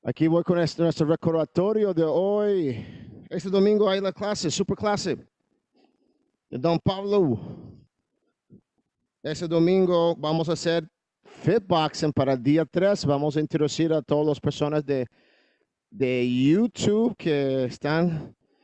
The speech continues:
por primera vez entrenando con nosotros los domingos. Hay gente que son nuevos por ahí, van a ver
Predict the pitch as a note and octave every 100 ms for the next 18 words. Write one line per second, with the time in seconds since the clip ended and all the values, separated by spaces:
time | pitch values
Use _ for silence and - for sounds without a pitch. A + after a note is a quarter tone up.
0 | _ _ _ - D3+ C#3 C3+ D#3 E3 E3
1 | D#3 D3+ D#3+ D#3 D3 D#3 D3+ D#3+ C#3+ B2+
2 | C3 D3+ F3 F#3 - - - - - -
3 | - A2+ A#2 C3 C3+ C#3+ C3+ A#2+ - _
4 | _ _ _ - A#2 B2 C#3+ - C3 A2+
5 | C3 F3+ C3+ C3 B2+ C#3